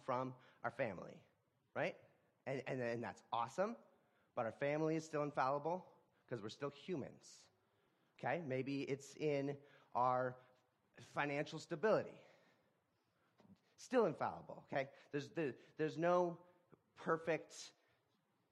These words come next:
rock foundation on this earth in any human, in any object, in any situation. The only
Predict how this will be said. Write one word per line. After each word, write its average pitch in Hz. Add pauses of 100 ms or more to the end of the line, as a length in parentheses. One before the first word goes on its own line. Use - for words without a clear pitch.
(600)
rock 156 (420)
foundation 135 (500)
on 143 (200)
this 120
earth 143
in 123
any 123
human, 190 (460)
in 127
any 123 (100)
object, 151 (460)
in 123
any 123
situation. 160
The 143
only 170